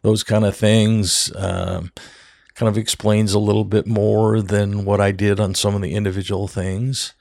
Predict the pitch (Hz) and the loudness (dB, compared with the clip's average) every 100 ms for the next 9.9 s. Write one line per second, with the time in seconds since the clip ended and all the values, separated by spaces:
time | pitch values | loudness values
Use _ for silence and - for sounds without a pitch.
0 | - - - _ _ - 101 98 92 - | -20 -20 -20 _ _ -2 0 0 -2 -2
1 | 117 110 - 104 104 98 - 104 92 - | 0 0 0 0 0 0 2 2 0 0
2 | 120 110 110 123 113 107 95 90 80 107 | 2 4 2 2 2 0 0 -6 -2 0
3 | 113 - - - 95 95 95 92 110 135 | 2 0 -4 -2 0 0 0 0 0 2
4 | 123 101 101 98 98 90 95 92 92 92 | 2 2 0 0 -2 -2 -4 -2 -4 -6
5 | 87 107 104 - 98 104 107 117 110 - | -4 -2 0 0 -2 0 2 2 0 -2
6 | 101 - 143 147 127 101 95 90 - 98 | -2 0 2 4 4 4 2 -2 -4 -2
7 | 98 95 92 - - 107 120 139 113 - | 0 -2 -4 -4 -2 0 2 2 0 -2
8 | - 101 98 98 110 117 101 104 104 - | -4 -4 -2 0 0 -2 0 0 0 -2
9 | 104 104 98 92 98 104 92 92 | -2 -2 0 0 0 0 -2 -4